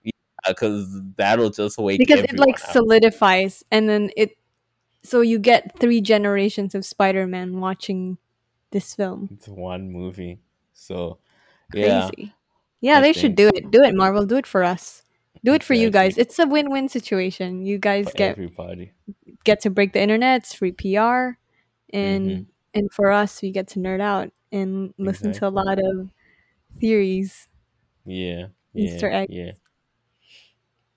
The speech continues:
Speaker 1: But
Speaker 2: Yeah.
Speaker 1: yeah. You have anything else you
Speaker 2: Anyways.
Speaker 1: wanna add?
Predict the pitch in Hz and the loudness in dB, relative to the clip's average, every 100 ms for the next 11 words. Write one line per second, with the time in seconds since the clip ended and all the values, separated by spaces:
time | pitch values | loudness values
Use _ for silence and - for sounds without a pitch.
0 | _ - - 202 196 185 90 - _ _ | _ -6 -2 -2 -2 -6 -8 -16 _ _
1 | _ _ - 98 95 95 101 101 101 220 | _ _ -10 -8 -6 -6 -8 -6 -2 0
2 | 220 214 214 202 202 - - - _ 135 | 0 0 -2 -4 -8 -10 -12 -18 _ -20
3 | 135 | -20